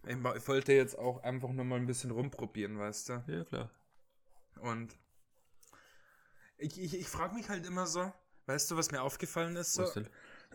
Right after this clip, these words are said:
Speaker 1: <clears throat> viele reden ja auch nicht bei diesen Instagram-Stories, oder?
Speaker 2: Ja, genau.
Speaker 1: Also schon,
Speaker 2: Viele, ja,
Speaker 1: schon.
Speaker 2: genau. Also,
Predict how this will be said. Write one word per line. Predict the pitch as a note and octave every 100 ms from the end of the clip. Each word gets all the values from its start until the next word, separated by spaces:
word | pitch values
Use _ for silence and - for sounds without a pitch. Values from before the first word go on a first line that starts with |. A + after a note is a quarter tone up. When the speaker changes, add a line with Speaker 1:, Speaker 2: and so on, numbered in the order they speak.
| -
Speaker 1:
<clears throat> | - A#3 G3 E3 D#3+ - - _ - - - -
viele | C#3 - F3+ E3 C#3+
reden | E3+ G#3
ja | D#3 A2+
auch | A2 A2+
nicht | A2 -
bei | A2
diesen | A2+ B2
Instagram-Stories, | B2+ B2 A#2+ A2 A2 - A2+ A2+ G#2+
oder? | A2+ D3 E3+ - - - - - - _ _ - - _ _ - - _ _ - - _ _ - - _
Speaker 2:
Ja, | - A2 D3
genau. | G#3
Speaker 1:
Also | A2+ G2+
schon, | - C#3+
Speaker 2:
Viele, | D3 D3+ B2
ja, | C#3
Speaker 1:
schon. | - A2+ G2
Speaker 2:
genau. | -
Also, | -